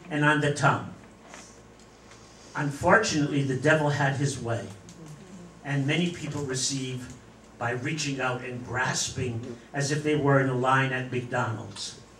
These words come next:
Not even that kind, not even that respectful. So, my suggestion to you all is,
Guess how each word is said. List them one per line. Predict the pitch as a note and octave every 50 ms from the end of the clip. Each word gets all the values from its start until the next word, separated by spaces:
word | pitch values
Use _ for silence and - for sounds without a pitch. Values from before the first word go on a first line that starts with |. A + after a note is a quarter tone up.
| - - - -
Not | C3+ C#3 C#3 C#3 C#3 C#3
even | C3 C3+ C3+ B2 B2
that | C3+ C3+ C3+ C3 - - -
kind, | - - G#2+ A2 A2+ A2+ A2 A2 A2 G#2 - - - -
not | C3 C3+ C#3 C#3
even | C3 - C3+ A#2 G#2+
that | B2+ C3+ C#3 C3+ C#3 - - -
respectful. | D4 C4 A#2 A2+ - - - A#2+ A#2 A2+ - - - - F#2+ F#2 - - - - - - - - - D#3+
So, | D#3 - F#3+ - - D3 - - - - - - - - - - - - - - - - - - - - - - -
my | - - C3+ C3+
suggestion | - - F#3 F#3 E3+ - - E3 F3 F#3+ F#3+ - - G3+ F#3+ F3 D3+ -
to | - D#3 D#3
you | D#3 E3+ E3 - -
all | C#3+ C#3+ C#3+ C#3 C#3+ D3+ -
is, | C3+ B2+ A2+ A#2+ A#2+ C3 - - - -